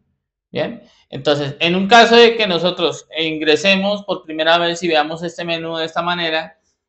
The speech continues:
es tan simple como entrar al, al menú, ¿sí? Bajamos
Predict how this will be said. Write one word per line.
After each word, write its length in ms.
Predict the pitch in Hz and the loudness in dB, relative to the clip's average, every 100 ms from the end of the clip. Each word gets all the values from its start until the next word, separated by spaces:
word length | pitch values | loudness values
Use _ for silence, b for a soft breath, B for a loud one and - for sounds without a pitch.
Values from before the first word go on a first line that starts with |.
| _ - | _ -2
es 220 | 185 - | -2 2
tan 240 | 208 202 | 0 0
simple 500 | 202 208 196 202 196 | -4 -4 -2 -4 -2
como 460 | 202 208 208 214 - | -4 -2 -4 -4 -8
entrar 720 | 147 147 143 156 170 190 - - | -8 -6 -2 2 4 2 -4 -4
al, 340 | 175 180 - | -2 -2 -4
al 140 | 175 180 | -6 -4
menú, 520 | 196 202 185 233 _ _ _ | -6 -4 -6 -8 _ _ _
¿sí? 360 | - - - - | -20 -20 -20 -6
Bajamos 800 | 123 131 147 160 185 262 - | -6 2 2 2 -2 -10 -16